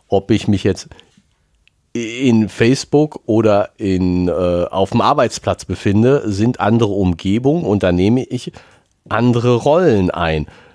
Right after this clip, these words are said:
Aber trotzdem ist es doch immer noch meine Identität. Und dass ich mir ganz unterschiedliche Rollen, gerade in der virtuellen Welt, ganz unterschiedliche Rollen zulegen kann. Ich kann ja auch verschiedene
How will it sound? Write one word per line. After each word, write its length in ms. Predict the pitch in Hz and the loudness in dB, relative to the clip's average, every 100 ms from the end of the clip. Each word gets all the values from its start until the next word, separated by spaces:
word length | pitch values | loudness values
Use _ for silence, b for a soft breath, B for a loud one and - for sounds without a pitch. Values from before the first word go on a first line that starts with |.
| B - | B -6
Aber 220 | 92 95 | -4 -4
trotzdem 460 | - 120 - 101 | -4 -6 -4 -6
ist 180 | 90 - | -4 -6
es 140 | 98 - | -8 -6
doch 140 | 104 | -6
immer 280 | 120 107 101 | -2 0 2
noch 220 | 92 - | 0 0
meine 420 | 87 87 101 104 | -2 0 0 0
Identität. 840 | 104 117 95 87 85 - 151 143 - B B B | -2 -2 -2 -2 -4 -4 -2 0 -2 B B B
Und 260 | - 113 - | 0 0 0
dass 200 | 113 - | -4 -4
ich 180 | 101 - | -6 -2
mir 420 | 113 123 120 107 b b _ _ _ _ _ _ _ _ _ _ _ _ _ _ _ _ - _ _ 117 | 0 2 2 0 b b _ _ _ _ _ _ _ _ _ _ _ _ _ _ _ _ -20 _ _ -10
ganz 280 | - 107 131 | -4 -2 -2
unterschiedliche 680 | - 135 131 104 117 107 95 | 0 2 2 -2 -4 -4 -2
Rollen, 360 | 90 117 151 | 0 2 2
gerade 300 | 117 87 101 | 0 0 0
in 80 | 101 | 2
der 140 | 101 90 | 2 2
virtuellen 580 | 110 113 - 95 95 | 0 0 0 0 2
Welt, 260 | 92 98 95 B B B _ - | 2 0 -2 B B B _ -4
ganz 200 | 107 - | -2 -2
unterschiedliche 680 | 160 135 117 - 110 107 101 | -2 0 0 -2 -6 -4 -2
Rollen 600 | 85 92 120 120 107 - | 0 2 4 4 2 -2
zulegen 840 | - - 151 196 143 113 110 101 92 | -10 -4 0 0 2 2 2 2 -2
kann. 280 | - 90 87 | -2 -4 -4
Ich 160 | - | -10
kann 220 | - 117 | -6 -2
ja 120 | 120 - | 0 0
auch 180 | 104 - | -2 -4
verschiedene 760 | - 113 - 202 220 165 110 | -4 -2 -2 0 2 4 4